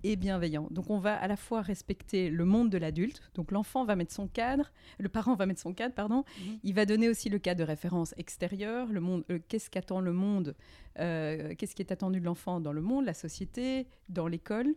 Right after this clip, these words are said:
Speaker 1: Donc ce cadre va être posé par le parent et en même temps, on va faire un lien avec le monde de l'enfant. Donc on veut créer du lien avec l'enfant, on veut entrer dans son monde. Donc on a le côté fermeté qui est ce cadre qu'on veut proposer à l'enfant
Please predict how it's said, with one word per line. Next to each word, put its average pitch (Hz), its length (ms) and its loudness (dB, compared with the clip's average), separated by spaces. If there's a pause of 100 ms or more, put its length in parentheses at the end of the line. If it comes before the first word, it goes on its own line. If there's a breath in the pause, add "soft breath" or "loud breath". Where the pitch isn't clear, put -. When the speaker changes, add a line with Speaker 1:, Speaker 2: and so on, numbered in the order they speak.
(720)
Speaker 1:
Donc 202 200 -2
ce - 100 -2
cadre 240 340 2
va 180 80 2
être 175 120 0
posé 175 300 0
par 175 160 -4
le 165 80 -4
parent 185 360 -2 (420 soft breath)
et 208 100 6
en 220 60 8
même 240 220 6
temps, 269 340 4
on 196 40 0
va 190 120 2
faire 185 180 0
un 185 100 2
lien 208 200 0
avec 185 260 -2
le 185 80 2
monde 185 180 2
de 175 60 2
l'enfant. 165 400 0 (300 soft breath)
Donc 180 180 -2
on 185 100 2
veut 196 220 2
créer 208 260 0
du 180 120 2
lien 220 160 4
avec 240 180 0
l'enfant, 185 460 2 (200 soft breath)
on 180 100 0
veut 180 160 0
entrer 233 280 0
dans 190 120 2
son 160 180 0
monde. 143 180 0
Donc 156 160 -2
on 196 120 2
a 202 120 2
le 180 120 2
côté 185 280 0
fermeté 214 600 2
qui - 160 -6
est 151 40 -2
ce 151 140 -6
cadre 233 460 -2
qu'on 175 160 -2
veut 170 120 -2
proposer 160 380 -2
à 147 60 0
l'enfant 180 340 -2